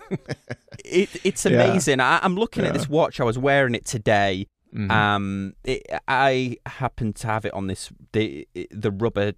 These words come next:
Speaker 2: strap, the Veja one, which I suspect is from Barton 'cause it's,
Speaker 1: Mm-hmm.
Speaker 2: it's a dead ringer, but they've had it nicely worded with Barton. But this thing on a Tropic for six hundred dollars. They have a metal strap, which is, I would say the metal strap is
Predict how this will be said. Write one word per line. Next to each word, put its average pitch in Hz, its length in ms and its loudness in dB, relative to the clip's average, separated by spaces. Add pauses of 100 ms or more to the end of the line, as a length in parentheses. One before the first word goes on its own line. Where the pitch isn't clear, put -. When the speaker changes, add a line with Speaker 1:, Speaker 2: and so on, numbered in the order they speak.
(100)
Speaker 2:
strap, - 460 -2
the 98 140 -4
Veja 98 300 0
one, 95 200 -4
which - 180 -8
I 107 40 -8
suspect - 520 -8
is 101 60 -14
from 90 220 -8
Barton 85 440 -4
'cause 82 200 -14
it's, - 260 -12
Speaker 1:
Mm-hmm. 104 140 -2
Speaker 2:
it's 90 200 -8
a 95 40 -6
dead 90 280 -4
ringer, 90 260 -8
but 87 180 -6
they've 95 120 -6
had 98 160 -4
it 87 140 -8
nicely 92 400 -6
worded 90 320 -6
with 85 120 -10
Barton. 90 420 -6 (360)
But 156 140 0
this 185 160 0
thing 151 160 -2
on 120 100 0
a 104 60 0
Tropic - 580 -2
for 98 400 0 (880)
six - 300 -4
hundred 127 340 -2
dollars. 135 400 4
They 147 140 4
have 208 220 2
a 196 60 0
metal 156 400 -2
strap, - 680 0
which - 340 -2
is, 113 280 0 (120)
I 139 100 2
would 160 180 -2
say 214 340 2
the 180 100 0
metal 143 220 -2
strap - 300 0
is 117 160 -2